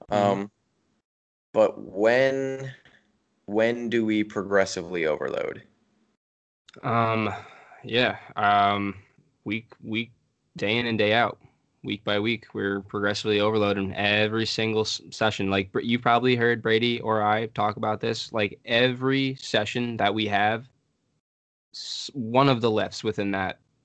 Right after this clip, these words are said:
Speaker 1: workout will have been a rep up, most likely.
Speaker 2: Yep.
Speaker 1: There, there hasn't
Speaker 2: The
Speaker 1: been a
Speaker 2: goal,
Speaker 1: single
Speaker 2: the
Speaker 1: day.
Speaker 2: goal is always to improve.
Speaker 1: Yeah, exactly. Like, there
Speaker 2: Yep.
Speaker 1: really hasn't been a single day that, every single day I would say that I have either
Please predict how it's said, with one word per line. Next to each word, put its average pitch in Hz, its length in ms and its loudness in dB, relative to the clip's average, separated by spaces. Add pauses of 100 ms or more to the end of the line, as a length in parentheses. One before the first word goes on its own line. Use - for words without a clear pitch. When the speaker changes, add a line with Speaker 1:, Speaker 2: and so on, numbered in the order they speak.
(280)
Speaker 1:
workout 95 520 -2 (260)
will 104 300 2
have 104 340 -2 (440)
been 104 280 2
a 104 80 0
rep 101 260 -2
up, 50 180 -6 (520)
most 113 220 2
likely. 71 240 -4
Speaker 2:
Yep. - 120 -6 (400)
Speaker 1:
There, 127 240 6
there 120 140 4
hasn't 123 240 2
Speaker 2:
The 123 60 4
Speaker 1:
been 123 40 8
a 104 60 6
Speaker 2:
goal, 101 80 0
Speaker 1:
single 120 260 0
Speaker 2:
the 117 100 -2
Speaker 1:
day. 110 100 2
Speaker 2:
goal 120 260 8
is - 180 -4 (140)
always 101 420 2
to 87 140 -6
improve. - 560 -10 (200)
Speaker 1:
Yeah, 117 280 -4 (180)
exactly. 110 640 -4
Like, 123 200 -2
there 131 160 2
Speaker 2:
Yep. 113 80 -2
Speaker 1:
really 120 180 2
hasn't 110 380 0
been 104 140 -2
a 98 40 -4
single 110 340 -2
day 90 380 0 (160)
that, 123 320 0
every 131 220 2
single 135 260 -2
day 110 180 -2
I 104 120 0
would 104 160 -4
say 104 160 -4
that 101 120 -2
I 101 80 2
have 101 200 -4
either 98 360 -4